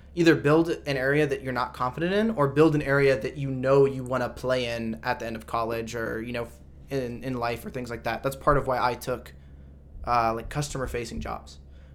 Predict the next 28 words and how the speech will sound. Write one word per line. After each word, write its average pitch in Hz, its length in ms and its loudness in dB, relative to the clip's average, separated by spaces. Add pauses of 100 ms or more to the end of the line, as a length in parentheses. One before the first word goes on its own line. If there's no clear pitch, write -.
'cause 135 160 0
I 131 100 4
knew 139 480 2
that 135 160 2
was 123 120 -6
an 120 80 -8
area 123 480 2
a 123 60 -4
lot 120 200 -2
of 120 80 -8
people 127 280 -8
in 120 60 -6
the 113 60 -8
science 117 320 -4
field 120 300 -8
lacked, 123 340 -2
was 139 120 0
the 131 100 -4
ability 123 520 -4 (380)
to 143 100 -2
take 143 400 0
information 131 640 -2
and 117 100 -4
explain 123 560 -6
it 110 100 -10
to - 120 -8
others - 260 -8
well. 95 240 -10